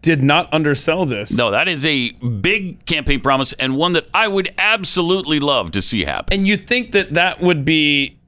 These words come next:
Speaker 1: like, a day one priority over, like, transgender
Speaker 2: Yes.
Speaker 1: bathrooms
Speaker 2: <laughs> Yeah, you
Speaker 1: or,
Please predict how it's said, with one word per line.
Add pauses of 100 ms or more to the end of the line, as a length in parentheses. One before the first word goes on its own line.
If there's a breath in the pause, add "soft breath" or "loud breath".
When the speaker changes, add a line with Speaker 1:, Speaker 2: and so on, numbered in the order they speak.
Speaker 1:
like,
a
day
one
priority
over,
like,
transgender
Speaker 2:
Yes.
Speaker 1:
bathrooms (180)
Speaker 2:
<laughs>
Yeah,
you
Speaker 1:
or,